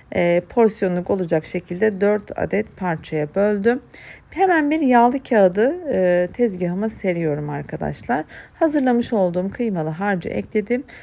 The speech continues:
ve üzerine bir kat daha, e, yağlı kağıdını ekliyorum.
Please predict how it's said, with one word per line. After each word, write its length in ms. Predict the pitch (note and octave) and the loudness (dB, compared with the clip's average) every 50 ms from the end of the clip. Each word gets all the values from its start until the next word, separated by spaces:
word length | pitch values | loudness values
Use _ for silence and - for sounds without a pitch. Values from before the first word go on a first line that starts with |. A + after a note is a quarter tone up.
| - _ _ G#3 | -20 _ _ -6
ve 100 | - - - | -6 -4 -2
üzerine 680 | - C#4 C#4+ - C#4 C4 A#3+ B3 A#3+ A#3 B3 B3+ C4 B3+ C4 - | -4 -4 -2 0 0 0 2 0 0 0 0 0 -2 -4 -4 -4
bir 280 | D4 D4 D#4+ D#4+ - - - | -4 -2 -2 -4 -4 -8 -4
kat 200 | - A3+ A3 G#3+ - - - | -2 -2 -2 -2 -4 -4 -2
daha, 420 | G#3 G#3 G3 - A3+ A#3+ C4+ D#4 - - - - - - _ _ _ - - | -2 -2 -2 -2 -2 -2 -2 -2 -4 -10 -20 -20 -20 -20 _ _ _ -8 -6
e, 60 | F#3 | -4
yağlı 600 | F3+ F3+ F3 F3 F#3 G3 A3 A3 G#3 G3+ G3 G3 | -4 -2 -4 -2 0 2 4 4 4 4 0 -2
kağıdını 400 | - F#3+ E3+ D#3 D#3 D#3+ D#3 - | -4 -4 -4 -2 -4 -4 -6 -6
ekliyorum. 720 | - - A3+ A3 - - - A#3+ A#3 A3 A3 A#3 B3 C4+ | -2 -2 -2 -2 -2 -4 -2 0 2 2 2 0 0 -4